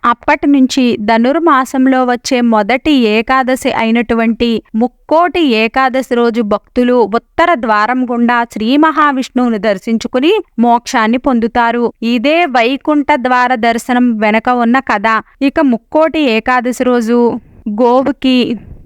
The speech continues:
ఏ పదార్థాన్ని తినిపించినట్లయితే తరతరాలకు తరగని ఐశ్వర్యం వస్తుందని పెద్దలు చెప్తూ ఉన్నారో, గోవు పవిత్రతకు మరియు శుభానికి చిహ్నము.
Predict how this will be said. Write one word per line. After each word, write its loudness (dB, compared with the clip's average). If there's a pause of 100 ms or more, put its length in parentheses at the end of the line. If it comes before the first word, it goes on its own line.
(200)
ఏ 2
పదార్థాన్ని 2
తినిపించినట్లయితే 0
తరతరాలకు 0
తరగని -2
ఐశ్వర్యం -2
వస్తుందని -2
పెద్దలు -2
చెప్తూ -4
ఉన్నారో, 0 (180)
గోవు 0 (120)
పవిత్రతకు -2
మరియు 0
శుభానికి -2
చిహ్నము. 0